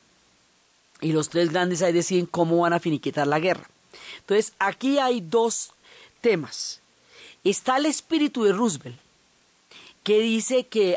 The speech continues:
hay que crear un gran mecanismo de mediación, porque uno de los factores que hizo que la Segunda Guerra Mundial llegara al extremo que llegó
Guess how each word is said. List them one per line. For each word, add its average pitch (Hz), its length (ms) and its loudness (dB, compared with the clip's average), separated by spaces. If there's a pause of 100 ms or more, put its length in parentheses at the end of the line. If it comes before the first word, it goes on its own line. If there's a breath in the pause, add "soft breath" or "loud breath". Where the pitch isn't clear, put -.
hay 185 200 2
que 233 200 -2
crear 170 360 2
un 190 160 -2
gran 196 320 0
mecanismo 180 640 0
de 170 80 4
mediación, 139 760 0 (560 loud breath)
porque 160 380 0
uno 214 380 -2
de 233 40 4
los 180 200 -4
factores 151 720 -4 (540 loud breath)
que 175 160 2
hizo 202 360 0
que 196 140 0
la 151 80 0
Segunda 160 400 -4
Guerra 196 220 -4
Mundial 151 360 -2
llegara 180 640 0
al 160 220 0
extremo 170 480 -2
que 185 120 -2
llegó 147 380 0